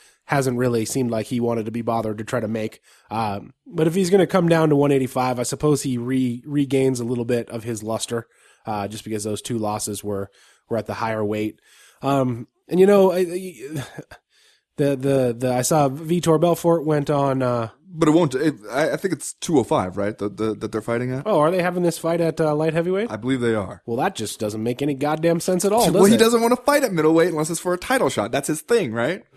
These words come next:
Speaker 1: Oh, I thought you were saying that like that was another contradiction about the fight, that he said he didn't wanna fight at one eighty-five except for the title, and then they tricked him into doing it again.
Speaker 2: No, I mean, I think that they basically tricked him into fighting a guy that we think of as kind of being a middleweight,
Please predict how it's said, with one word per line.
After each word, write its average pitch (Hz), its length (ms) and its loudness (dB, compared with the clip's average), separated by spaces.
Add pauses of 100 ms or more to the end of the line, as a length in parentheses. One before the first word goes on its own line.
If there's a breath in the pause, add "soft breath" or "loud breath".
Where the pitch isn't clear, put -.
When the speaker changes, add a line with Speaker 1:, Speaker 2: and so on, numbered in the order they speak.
(100)
Speaker 1:
Oh, 247 260 4
I 175 100 4
thought 233 180 4
you 208 100 6
were 185 120 8
saying 190 280 4
that 170 160 2
like 156 180 2
that 160 200 4
was 156 160 6
another 156 460 6
contradiction 156 500 2
about 135 160 0
the 120 80 -6
fight, 151 320 0
that 110 120 -6
he 110 60 -8
said 127 200 -4
he 127 40 -2
didn't 123 220 -2
wanna 120 140 -2
fight 123 260 -4
at 110 80 -4
one 120 140 -2
eighty-five 117 420 -4
except 113 220 -6
for 113 60 -8
the 110 60 -4
title, 147 320 0
and 123 80 0
then 123 80 0
they 117 140 -2
tricked 131 260 -6
him 120 80 -4
into 113 140 -4
doing 147 240 2
it 98 80 -6
again. 98 300 -10 (100)
Speaker 2:
No, 185 320 4
I - 20 2
mean, 175 160 2
I 160 80 2
think 160 220 0
that 147 180 2
they 143 140 6 (220)
basically 143 360 2
tricked - 220 -4
him 139 80 0
into 117 140 -2
fighting 117 600 -2
a 113 60 -12
guy 120 260 2
that 117 140 2
we 110 220 -2
think - 380 -2
of 104 180 0
as 104 120 -4
kind 107 220 -2
of 101 140 -6
being 101 200 -2
a 98 60 -4
middleweight, 98 600 -2